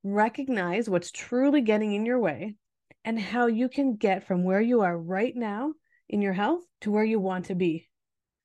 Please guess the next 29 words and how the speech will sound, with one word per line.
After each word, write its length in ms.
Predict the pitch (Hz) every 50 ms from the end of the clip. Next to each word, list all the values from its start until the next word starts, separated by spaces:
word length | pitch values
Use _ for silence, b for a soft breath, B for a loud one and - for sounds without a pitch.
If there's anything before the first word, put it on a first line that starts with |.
| B B B B B B B B
You'll 200 | 233 247 240 233
learn 220 | 220 220 220 226 226
to 60 | 208
be 140 | 208 208 190
consistent 720 | - 190 180 180 - - 190 185 180 - 247 262 277 -
with 180 | - 208 - 202
your 80 | 196
healthy 340 | 185 196 190 190 - 240 240
daily 340 | 196 202 190 202 220 247 254
habits 500 | 214 190 170 160 170 233 247 - - _ b b b b _
without 400 | 202 214 214 202 233 277 330 330 - -
having 340 | - 226 254 247 254 262
to 60 | 269 247
sacrifice 840 | - - - 190 175 220 247 - 247 214 - - 185 185 185 180
that 200 | 202 190 - -
time 480 | - - 208 214 226 208 175 165 175 175 B B B B B
and 100 | - 208
actually 380 | 214 220 214 - - 254 240
love 520 | 208 214 208 208 208 208 214 233 240 233 208
what 220 | 190 185 214 185
you're 120 | 220 233 226
doing 580 | 196 180 214 226 247 247 208 180 175 180 175 b b b b b b b -
with 140 | 208 185 185
more 200 | 196 175 165 165
confidence 720 | - - 190 190 208 208 - 285 320 349 349 349 - - _ _ _ _ _ _ -
and 240 | 208 214 226 226 220
more 220 | 208 214 226 214 -
ease. 440 | 208 226 220 180 160 175 170 - _ _ _ _ _ _ _ _ _ _ _ _ _ _ _ _ _ _ _ _ _ _
So, 340 | - - 240 202 156 175